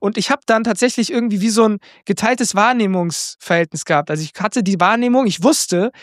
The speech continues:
es macht gar, gar keinen Sinn mehr weiterzufahren. Aber die andere Seite vom Kopf,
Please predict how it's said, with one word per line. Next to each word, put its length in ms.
es 140
macht 180
gar, 220
gar 160
keinen 200
Sinn 180
mehr 120
weiterzufahren. 640
Aber 180
die 160
andere 340
Seite 300
vom 160
Kopf, 360